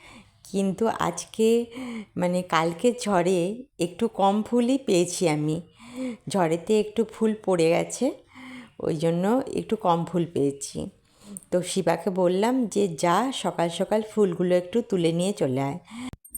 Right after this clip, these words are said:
তো শিবা নিচে গিয়ে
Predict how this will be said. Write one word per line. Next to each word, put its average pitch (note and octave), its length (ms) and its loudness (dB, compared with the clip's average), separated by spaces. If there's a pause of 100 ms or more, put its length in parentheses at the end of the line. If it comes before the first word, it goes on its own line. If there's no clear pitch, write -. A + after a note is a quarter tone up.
(240)
তো G3+ 180 4
শিবা G#3 560 2 (420)
নিচে G#3 520 2
গিয়ে G3 480 2